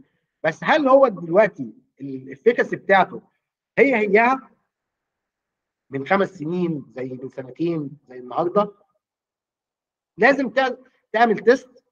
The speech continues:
تمام، للمضاد الديدان بتاعك، effective ولا نوت effective. رقم أربعة وخمسة وستة دي انا معلم عليها بالاحمر، لانها دولت من أح-، من اكتر ثلاث حاجات احنا بنعملهم. الا وهي ايه؟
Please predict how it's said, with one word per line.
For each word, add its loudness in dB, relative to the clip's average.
تمام، 2
للمضاد -2
الديدان 0
بتاعك، 0
effective -4
ولا 0
نوت -4
effective. -10
رقم 4
أربعة 4
وخمسة 0
وستة -4
دي -2
انا -2
معلم 0
عليها 2
بالاحمر، -2
لانها -4
دولت -2
من -12
أح-، -20
من -12
اكتر -8
ثلاث -10
حاجات 0
احنا -10
بنعملهم. -8
الا 6
وهي 8
ايه؟ 2